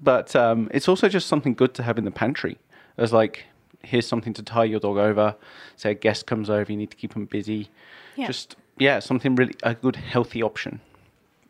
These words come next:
Speaker 2: Yeah, absolutely. And, like, we, some of our biscuits, like, they, we've got a carob chip cookie that looks like a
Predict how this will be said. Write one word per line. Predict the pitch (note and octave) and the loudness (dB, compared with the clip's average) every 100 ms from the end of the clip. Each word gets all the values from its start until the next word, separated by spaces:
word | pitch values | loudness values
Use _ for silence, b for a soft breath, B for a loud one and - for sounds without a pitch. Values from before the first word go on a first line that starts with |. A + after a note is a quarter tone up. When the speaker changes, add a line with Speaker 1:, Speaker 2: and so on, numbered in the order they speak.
| _ _ _ _ | _ _ _ _
Speaker 2:
Yeah, | G3+ C#4 E4 | -6 -2 0
absolutely. | G#3 - G#3 G3 G#3+ G#3+ | 0 -2 -6 -2 0 0
And, | |
like, | A3+ A3 | 0 0
we, | A#3 A#3+ A3 - | 0 0 -6 -10
some | - A3+ | -8 -6
of | A3 | 0
our | G3+ | 0
biscuits, | G3 F#3+ - - - | 0 -4 -8 -12 -10
like, | G3+ - | -10 -6
they, | G#3 G#3 - B B - | -6 -6 -10 B B -4
we've | A3 | -2
got | A#3 | 0
a | F#3+ | -2
carob | - G3 F3 | -2 -2 -2
chip | - E3+ - | -6 -12 -12
cookie | F3+ - C#3+ | -14 -12 -10
that | B2 - | -10 -10
looks | F#3 - | -12 -10
like | - | -10
a | G3 C#3+ | -8 -8